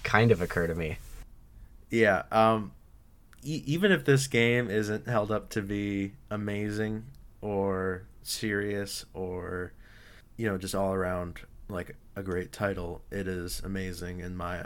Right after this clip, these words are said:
Speaker 2: eyes, and I've played it so many times. I think the music is the, the best in the series. I think that the art style is probably my favorite in the series as well. Um,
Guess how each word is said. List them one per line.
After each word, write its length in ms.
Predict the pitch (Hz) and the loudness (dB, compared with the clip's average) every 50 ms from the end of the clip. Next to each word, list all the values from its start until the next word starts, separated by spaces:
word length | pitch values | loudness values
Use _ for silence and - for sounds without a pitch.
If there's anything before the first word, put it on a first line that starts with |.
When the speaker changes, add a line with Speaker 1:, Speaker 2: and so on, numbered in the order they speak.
| - | -8
Speaker 2:
eyes, 440 | - 92 90 90 90 90 - - - - | -8 -8 -8 -8 -10 -10 -12 -14 -14 -12
and 340 | - 90 90 87 95 - - - - - - - - - | -12 -10 -10 -10 -12 -14 -16 -18 -20 -20 -20 -14 -4 -2
I've 260 | 95 90 92 95 - | 0 2 2 0 -2
played 240 | - - 95 92 90 | -6 -6 -6 -4 -6
it 120 | - - - | -6 -8 -8
so 140 | - 80 87 | -8 -8 -8
many 140 | 92 90 | -10 -10
times. 360 | - - - - - 165 143 90 | -10 -10 -10 -10 -10 -10 -6 -6
I 100 | 95 101 | -6 -4
think 200 | - 120 107 - | -4 -4 -6 -6
the 80 | 92 | -6
music 440 | 92 92 95 101 104 98 110 107 - | -6 -4 -4 -4 -2 -2 -4 -4 -4
is 120 | 101 98 98 | -4 -4 -4
the, 160 | - - - - - - | -6 -8 -10 -12 -16 -10
the 140 | 107 107 98 | -8 -6 -4
best 380 | 95 98 98 98 - - - | -2 -2 -2 -2 -2 -4 -6
in 80 | 104 98 | -6 -6
the 80 | 92 | -6
series. 580 | - - - 104 104 104 107 117 123 131 135 - - - - - - - - - - - - - - | -6 -6 -4 -2 -2 0 0 -2 -2 -4 -6 -10 -14 -20 -20 -20 -20 -20 -20 -20 -20 -20 -20 -12 -6
I 180 | 92 92 92 92 | -4 -4 -4 -4
think 540 | - - 98 95 92 92 90 - - - - - - - - - - - - | -6 -6 -4 -4 -4 -4 -6 -10 -12 -18 -20 -20 -20 -20 -20 -20 -20 -14 -4
that 160 | - 98 98 - | -2 -2 -2 0
the 80 | 92 | 0
art 220 | - 95 92 92 - | 0 0 0 0 -2
style 720 | - - - 101 95 95 98 98 95 95 92 92 92 - - - | -4 -2 0 2 2 2 2 2 2 0 -2 -2 -6 -8 -14 -10
is 220 | - 101 90 - - | -8 -6 -6 -6 -6
probably 360 | - - 104 101 98 101 98 | -2 0 0 2 2 0 -2
my 140 | 95 95 95 | -2 -4 -2
favorite 260 | - 101 98 95 95 | -2 -2 0 0 0
in 40 | 92 | -2
the 60 | 92 | -4
series 380 | 90 - - 101 98 95 92 87 | -4 -4 -2 -2 -2 -2 -2 -4
as 120 | 90 90 | -6 -8
well. 480 | 92 95 95 95 92 95 92 90 92 - - - - - - - - - - - - - | -6 -4 -2 -2 -2 -2 -2 -4 -6 -8 -10 -12 -12 -12 -12 -12 -14 -14 -16 -16 -14 -10
Um, 480 | - 90 87 85 82 85 82 82 82 82 | -8 -6 -6 -6 -8 -10 -10 -12 -14 -14